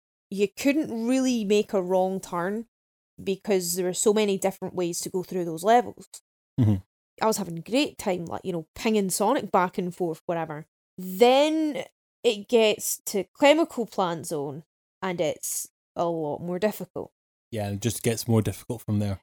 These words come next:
Speaker 1: It gets more and more difficult from there, which is kind of, it's what video games are supposed to do. I'm not going to complain that a game gets harder as it goes on.
Speaker 2: Yeah, it's a rough one. We were bound to get one of these games eventually. It's a classic that is just very difficult for its time and doesn't hold up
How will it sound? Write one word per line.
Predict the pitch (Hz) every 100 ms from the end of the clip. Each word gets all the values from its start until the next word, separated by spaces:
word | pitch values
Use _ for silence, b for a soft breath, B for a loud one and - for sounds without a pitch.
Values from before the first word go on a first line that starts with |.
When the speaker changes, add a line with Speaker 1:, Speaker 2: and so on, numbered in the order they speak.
| _ -
Speaker 1:
It |
gets | 214 226
more | 269
and | 311
more | 302
difficult | 247 220 -
from | -
there, | 185 180
which | 220 262
is | -
kind | 277 285
of, | 214
it's | - -
what | 311
video | 247 349 349
games | 339 311
are | 302
supposed | 233 - 180 175
to | 208
do. | 190 202 208 _ _
I'm | 277 285 330 330
not | 277 269 - 226
going | 233 226 220
to | 208 220 196 196 180 - - -
complain | 214 196 - 240 240 226
that | 214
a | 196
game | 175 208 196 185
gets | 196 190 - -
harder | 190 185 180 170
as | 170
it | 170 -
goes | 175 165
on. | 165 147 135 - _ _ _ -
Speaker 2:
Yeah, | 113 113 113
it's | 113
a | 117
rough | 120 117
one. | 123 117 113 - _
We | 151 160
were | 156
bound | 156 175
to | 156
get | 139 131
one | 120
of |
these | 110
games | 101 107 92
eventually. | 95 98 - 92 - _ -
It's | 107 104 -
a | -
classic | - 110 104 - 110 -
that | 107 104
is | 101
just | 110 101 -
very | 117 113 110
difficult | 107 - - 110 -
for | 107
its | -
time | - 104 104 101 104
and | 107
doesn't | 101 101 110
hold | 107 98
up | 101 -